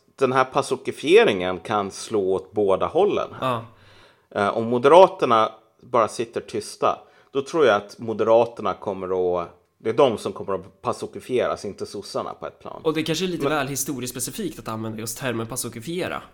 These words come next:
Speaker 2: Eh,
Speaker 1: Ja,
Speaker 2: för att det
Speaker 1: men
Speaker 2: avser ju liksom så här partier. För egentligen skulle man ju kunna jämföra det här med adelsdynastier också.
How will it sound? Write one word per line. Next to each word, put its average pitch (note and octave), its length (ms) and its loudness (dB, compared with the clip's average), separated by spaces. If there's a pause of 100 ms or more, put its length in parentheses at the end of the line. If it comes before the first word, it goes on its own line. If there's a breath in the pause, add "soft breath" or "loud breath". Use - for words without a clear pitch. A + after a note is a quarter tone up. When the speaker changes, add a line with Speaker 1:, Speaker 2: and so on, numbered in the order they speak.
(200)
Speaker 2:
Eh, A2+ 180 -12
Speaker 1:
Ja, G2 160 -2
Speaker 2:
för - 120 -8
att B2+ 100 -4
det - 80 -2
Speaker 1:
men C#3+ 100 -2
Speaker 2:
avser C3 300 -2
ju B2 180 -4
liksom A2+ 240 -8
så A2+ 100 -8
här G2+ 400 -8 (440)
partier. F#3 480 -4
För A#2+ 140 -8
egentligen E3+ 360 -2
skulle A#2 180 -6
man A2 120 -2
ju G#2 60 -10
kunna G#2+ 160 -6
jämföra A2 320 -4
det G2 60 -4
här A2 180 -4
med A2 120 -6
adelsdynastier A2+ 1000 -6
också. C3 240 -8